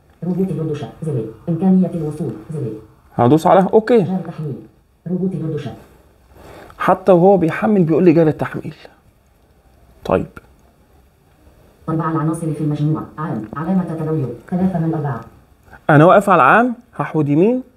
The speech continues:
Speaker 2: التوجيه الصوتي شغال، وصوت تشغيل الجهاز شغال. هتلغي ده وتلغي ده. طيب. هحود يمين.
Speaker 1: إمكانية الوصول.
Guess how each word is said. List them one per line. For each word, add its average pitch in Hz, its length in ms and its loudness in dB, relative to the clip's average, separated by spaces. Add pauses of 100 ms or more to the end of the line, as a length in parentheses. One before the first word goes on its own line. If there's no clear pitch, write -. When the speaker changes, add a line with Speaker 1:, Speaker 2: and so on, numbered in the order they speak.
Speaker 2:
التوجيه 151 440 4
الصوتي 143 420 -2
شغال، 143 520 0 (600)
وصوت 175 520 2 (160)
تشغيل 127 300 2
الجهاز 143 580 2
شغال. 190 420 0 (160)
هتلغي 180 460 4
ده 240 160 0 (260)
وتلغي 143 440 0
ده. - 120 -10 (260)
طيب. - 200 -12 (720)
هحود 160 320 4
يمين. 196 200 4
Speaker 1:
إمكانية 185 400 0
الوصول. 151 460 -10